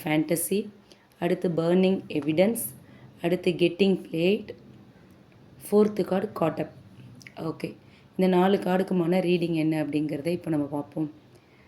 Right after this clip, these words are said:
பேட் சாய்ஸஸ். ஓகே, பேட் சாய்ஸஸ் கார்டு என்ன சொல்லுது அப்படின்னா,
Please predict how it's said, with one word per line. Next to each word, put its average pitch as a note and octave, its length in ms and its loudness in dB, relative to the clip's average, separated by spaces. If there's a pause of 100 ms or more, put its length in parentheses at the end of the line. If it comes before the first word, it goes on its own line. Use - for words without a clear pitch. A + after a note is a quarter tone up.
(420)
பேட் F3+ 320 0 (100)
சாய்ஸஸ். D#3+ 580 -4 (160)
ஓகே, - 300 -10 (100)
பேட் F3+ 280 2
சாய்ஸஸ் F3+ 440 0
கார்டு D#3+ 240 -2
என்ன D#3 240 0
சொல்லுது D#3+ 260 -2
அப்படின்னா, D#3+ 360 0